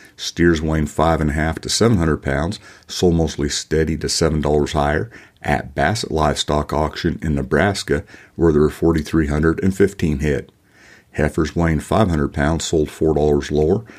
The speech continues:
and then steady to as much as thirteen dollars higher at five hundred fifty to six hundred and fifty pounds.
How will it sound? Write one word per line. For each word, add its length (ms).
and 160
then 100
steady 720
to 140
as 120
much 280
as 160
thirteen 460
dollars 340
higher 420
at 180
five 380
hundred 340
fifty 420
to 120
six 300
hundred 320
and 160
fifty 260
pounds. 480